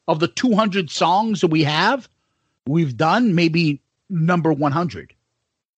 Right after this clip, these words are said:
I mean, that's how good this whole fucking album is. And it just depends on your type of, uh, thing. I, for me, I love the song. I just,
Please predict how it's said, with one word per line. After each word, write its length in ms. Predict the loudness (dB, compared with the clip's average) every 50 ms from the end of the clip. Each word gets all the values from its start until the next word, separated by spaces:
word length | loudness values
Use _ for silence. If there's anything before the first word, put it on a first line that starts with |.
| _ _ _ _ -2
I 80 | 0
mean, 180 | 0 0 0 0
that's 320 | 0 0 0 0 -2 -4 -4
how 200 | -4 -2 -2 -4
good 340 | -4 -4 -2 -2 -2 -2 -4
this 160 | -8 -12 -8
whole 160 | -6 -6 -6
fucking 460 | -6 -8 _ -8 -8 -8 -8 -8 -8 -4
album 440 | 0 0 0 0 0 -4 -10 -18 -20
is. 240 | -20 -20 -20 -20 -20 _ _ _ _ _ _ _ _ _ _ _ _ -4
And 320 | -2 0 0 0 -2 -4 -8 _ _ _ _ _ _ _ _ _ _ _ _ _ _ _ _ _ _ _ _ _ _ _ -20
it 400 | -20 -20 -18 -14 -10 -10 -8 -6
just 200 | -4 -6 -6 -4
depends 460 | -6 -6 -4 -2 -2 0 -2 -2 -4 -4
on 120 | -4 -2
your 180 | -4 -4 -6 -8
type 420 | -6 -4 -2 -2 -2 -2 -4 -10
of, 220 | -10 -10 -10 -10 -12 -10 -10
uh, 340 | -8 -6 -6 -6 -6 -8 -8
thing. 460 | -8 -6 -6 -4 -4 -4 -4 -6 -6
I, 360 | -6 -4 -2 0 0 0 0
for 200 | -2 -4 -6 -4
me, 360 | -4 -2 -2 -2 -4 -4 -8 -12 _ _ _ _ _ _ _ _ _ _ _ _ _ _ _
I 120 | -4 -2
love 360 | 0 2 4 4 4 4 2
the 100 | 2 0
song. 400 | 0 0 0 2 2 2 2 0 -2 -8 _ _ _ -6
I 100 | -4 -4
just, 300 | -4 -4 -6 -8 -10 -14